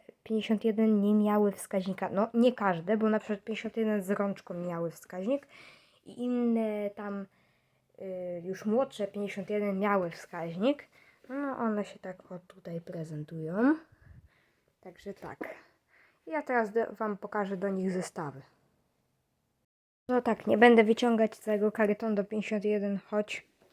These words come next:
o, tutaj są karton-, je-, tutaj są rzeczy, karton i instrukcja, ale to nieważne.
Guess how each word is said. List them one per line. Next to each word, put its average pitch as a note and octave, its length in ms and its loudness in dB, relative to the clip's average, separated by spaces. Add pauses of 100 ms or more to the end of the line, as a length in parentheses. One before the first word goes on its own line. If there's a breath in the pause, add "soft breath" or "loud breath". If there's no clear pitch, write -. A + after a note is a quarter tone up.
(680 soft breath)
o, F3 160 -4 (180)
tutaj F#3 340 -10
są F#3 200 -14
karton-, F#3+ 560 -14
je-, F#3+ 180 -14
tutaj F3+ 640 -14
są F3 440 -12
rzeczy, G3 280 -12
karton F#3+ 480 -10
i F3 120 -6
instrukcja, F#3+ 520 -8
ale G3 200 -2
to F#3+ 120 -8
nieważne. F3+ 360 -2